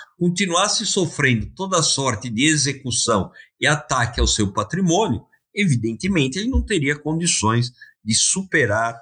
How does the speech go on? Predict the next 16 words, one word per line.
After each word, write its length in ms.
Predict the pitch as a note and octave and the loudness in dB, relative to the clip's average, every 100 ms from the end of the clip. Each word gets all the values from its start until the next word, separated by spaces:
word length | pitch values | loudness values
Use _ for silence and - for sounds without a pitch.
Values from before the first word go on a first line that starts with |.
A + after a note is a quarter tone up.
| - - - _ | -20 -20 -20 _
esse 300 | C3 B2+ - | 0 2 2
momento 500 | B2 A#2 G#2+ G#2+ G#2+ | 0 0 0 0 -2
de 160 | G#2+ G#2 | -2 -2
crise. 460 | - D#2 - - - - - - _ | 0 -2 0 -2 -2 -10 -10 -10 _
Acontece 880 | D4+ - G#3+ A2 B2+ F3 C#3+ - G2 | -6 0 0 2 2 2 0 -2 -4
que 720 | - A#2+ A#2 A#2 A2+ A2 G#2+ | -2 0 2 2 0 0 0
a 100 | - | -2
legislação 960 | G3 F3 B2 G2 F2 E2 - - C3 D3+ | -2 2 2 2 0 -2 -2 0 2 2
onze 320 | G#2 G#2+ F#2+ | 0 -2 0
mil 160 | G2 G2+ | 0 2
cento 340 | - E2 F2 | 0 -2 -4
e 40 | |
dois 240 | A#2 F#3 E3+ | 0 2 2
dizia 260 | F3 F3+ | 0 0
o 40 | F#3+ | 0
seguinte: 520 | - F#3 B2 G#2 - | -2 2 2 2 -2